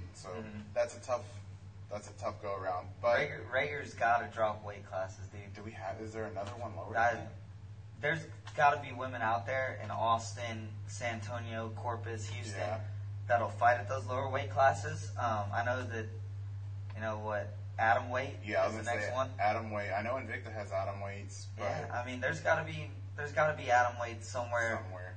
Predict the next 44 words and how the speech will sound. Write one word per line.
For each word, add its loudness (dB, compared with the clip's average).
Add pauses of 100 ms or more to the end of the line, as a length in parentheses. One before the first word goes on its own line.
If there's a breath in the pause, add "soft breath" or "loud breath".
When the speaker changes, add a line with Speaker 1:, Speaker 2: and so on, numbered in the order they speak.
(120)
Speaker 2:
around 4
Victoria, 0 (180)
but, 2
uh, 2 (680)
she -6
was -6
way -2
too -6
small 0
for -4
that 4
division, -6
way -2
too -8
small -2
for -8
Carly. 2 (140)
Speaker 1:
Most -4
of -4
those -4
girls -6
are -8 (140)
pretty -6
tall, -2 (500)
too. -6 (240)
Speaker 2:
Yeah. 4
Speaker 1:
They're 2
all 4
about, -2 (240)
oh, -2
I -4
think -8
Fatima's -8
taller -6
than -4 (120)
Speaker 2:
Yeah. -4
Speaker 1:
Carly. -6 (240)
Speaker 2:
And 4
I 8
think, -4 (160)
I 6
think 0
Ashley 6
definitely, -2